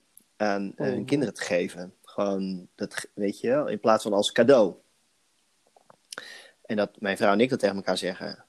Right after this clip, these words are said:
Speaker 1: Ja, maar
Speaker 2: Ja.
Speaker 1: dat, weet je, dat geeft toch voor een verjaardag of voor een feestdag of zo, weet je wel.
Speaker 2: Ja.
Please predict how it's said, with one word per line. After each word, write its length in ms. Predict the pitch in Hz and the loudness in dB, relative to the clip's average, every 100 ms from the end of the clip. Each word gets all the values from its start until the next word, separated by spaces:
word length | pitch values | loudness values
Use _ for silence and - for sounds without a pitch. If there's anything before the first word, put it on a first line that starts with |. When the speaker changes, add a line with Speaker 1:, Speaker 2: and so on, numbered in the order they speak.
| _ _ _ - - | _ _ _ -20 -12
Speaker 1:
Ja, 240 | - - | -10 -6
maar 140 | 190 165 | -4 -2
Speaker 2:
Ja. 180 | 139 - _ | -4 -10 _
Speaker 1:
dat, 120 | - - _ | -20 -20 _
weet 200 | - 95 | -20 -16
je, 80 | 104 | -12
dat 140 | 95 - | -12 -10
geeft 160 | 95 | -12
toch 120 | - 95 | -12 -12
voor 120 | 95 | -10
een 60 | 90 | -10
verjaardag 600 | 90 90 98 101 92 - | -8 -6 -4 -4 -6 -12
of 80 | |
voor 260 | - 98 90 | -8 -6 -6
een 140 | 90 | -8
feestdag 580 | - 104 101 - 85 - | -2 0 0 0 -4 -4
of 80 | 95 | -8
zo, 240 | - 71 | -8 -8
weet 220 | 76 85 - | -8 -12 -6
je 80 | |
wel. 300 | 110 107 98 95 - | -6 -6 -12 -14 -10
Speaker 2:
Ja. 280 | - 233 185 | 2 4 4